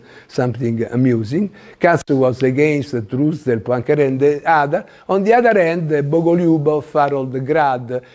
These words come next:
and Italians like Carlo Cercignani and Gallavotti, who gave the first rigorous proof of the Boltzmann equation for the linear case, so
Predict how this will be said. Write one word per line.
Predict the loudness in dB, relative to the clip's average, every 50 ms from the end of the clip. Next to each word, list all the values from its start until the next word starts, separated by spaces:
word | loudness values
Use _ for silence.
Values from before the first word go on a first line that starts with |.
| -20 _
and | -8 -6 -6 -4
Italians | -4 -4 0 2 2 2 2 0 -4 -6 -8 -8 -10 -8 -6
like | -4 -2 -2 -2 -2 -4 -6 -8 -10 -12 -8 -6
Carlo | -8 -8 -6 -8 -10
Cercignani | -6 -6 -8 -6 -6 -6 -4 -2 0 0 0 -2 -2 -4
and | -4 -4 -2 0
Gallavotti, | 2 4 4 4 4 4 2 0 0 -4 -8 -6
who | -2 -2 -2 -2 0
gave | 2 2 2 4 2 2 0 -2 -4 -4 -6 -6 -6 -14 _ _ _ _
the | -4 -4
first | 2 2 2 2 2 -4 -8 -16 -14 -8
rigorous | -2 -2 0 0 2 0 0 0 -4
proof | -6 -4 -2 -2 -2 -2 -6
of | -8 -6 -6
the | -6 -6
Boltzmann | -2 -2 -2 -2 -2 -6 -6 -4 -4 -2
equation | -2 0 -2 -2 -2 -6 -14 -18 _ _ _ _ _ _
for | 0 0 0
the | 2 2 0
linear | 0 0 -2 -2 -4 -6
case, | -6 -8 -10 -10 -10 -8 -10 -10 -12 -14
so | -6 -2 -2 -2